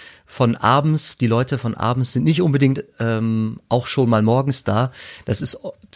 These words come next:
ziemlich eine sehr eingeschworene Gemeinschaft jeweils, vor allem den Abendgottesdienst. Die, die, die, die Zahlen sonntags, das kommt auch auf das Dorf an. Also bei uns in der Stadt sind das so zwischen fünfzig und hundert.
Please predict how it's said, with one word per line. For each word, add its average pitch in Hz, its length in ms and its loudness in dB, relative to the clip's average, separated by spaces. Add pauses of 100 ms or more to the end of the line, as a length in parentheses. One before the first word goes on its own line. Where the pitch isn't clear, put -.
ziemlich - 720 0 (460)
eine 113 100 0
sehr 120 320 0
eingeschworene 131 640 4
Gemeinschaft 107 540 2
jeweils, - 540 -4
vor - 180 -4
allem 110 220 4
den 98 120 -2
Abendgottesdienst. - 840 -6 (440)
Die, 139 180 2
die, 135 440 2
die, 139 220 -2
die - 300 -4
Zahlen 185 800 2 (1400)
sonntags, 165 840 0
das - 240 -2
kommt 170 240 -2
auch 127 180 -2
auf 135 140 -4
das 127 220 0
Dorf 156 300 2
an. 95 180 -2
Also 107 160 0
bei 113 80 4
uns 143 240 0
in 135 80 0
der 127 100 2
Stadt - 340 -4
sind 135 240 -2
das 131 140 -2
so 127 80 -4
zwischen 123 840 -2
fünfzig - 580 -4
und 120 180 0
hundert. 170 540 4